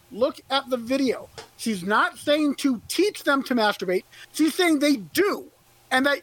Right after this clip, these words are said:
it's a healthy, natural thing, that you should not attack them for it. That's all she said. She's not offering classes to them. The classes are sixteen and above.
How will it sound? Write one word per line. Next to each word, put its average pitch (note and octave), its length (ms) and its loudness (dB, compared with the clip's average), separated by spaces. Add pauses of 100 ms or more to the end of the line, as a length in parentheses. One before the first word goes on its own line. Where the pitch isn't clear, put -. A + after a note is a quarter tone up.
it's B3+ 200 0
a C4 100 4
healthy, E4+ 380 0
natural C4+ 580 0
thing, - 480 -2 (320)
that A#3 140 2
you B3 80 -2
should B3+ 180 -2
not D4+ 360 2 (460)
attack C#4+ 480 0
them A#3 200 0
for E3 320 -2
it. - 60 -16 (340)
That's A#3+ 160 0
all E4+ 240 2
she F#4+ 160 0
said. D4+ 380 0 (460)
She's A#3+ 120 0
not D4+ 200 4
offering G4 280 2
classes D4 440 0
to A#3+ 140 -2
them. A3+ 140 0
The C4 60 -2
classes D4 260 0
are B3+ 100 -4
sixteen E4+ 580 -2
and C#4+ 160 2
above. B3 560 0